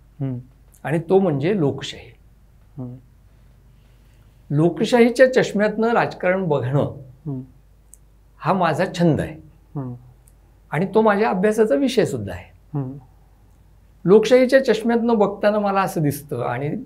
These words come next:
Speaker 2: भारताकडे येण्याच्या ऐवजी आधी जागतिक,
Speaker 1: हम्म.
Speaker 2: की विसावं शतक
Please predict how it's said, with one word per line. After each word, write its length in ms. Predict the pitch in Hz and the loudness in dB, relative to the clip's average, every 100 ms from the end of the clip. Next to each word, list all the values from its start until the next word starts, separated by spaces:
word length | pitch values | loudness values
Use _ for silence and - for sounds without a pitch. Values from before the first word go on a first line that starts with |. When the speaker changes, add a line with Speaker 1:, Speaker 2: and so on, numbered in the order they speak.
| - | -10
Speaker 2:
भारताकडे 540 | 113 135 156 156 151 | -6 -4 -2 -2 0
येण्याच्या 380 | 147 139 143 151 | 0 -2 -4 -2
ऐवजी 300 | 143 139 143 - | -2 -2 -4 -6
आधी 480 | 127 120 185 302 - 143 | -8 -4 -4 -6 -12 -4
जागतिक, 420 | 135 131 139 104 - - _ _ 151 | 0 2 0 -2 -12 -20 _ _ -8
Speaker 1:
हम्म. 180 | 135 131 - _ - | -8 -10 -18 _ -2
Speaker 2:
की 480 | 226 269 339 - - - _ _ _ _ _ - | 0 0 -2 -8 -18 -20 _ _ _ _ _ -4
विसावं 500 | 143 151 240 247 254 | -2 2 2 4 4
शतक 500 | - 165 139 113 | 2 -2 -2 -6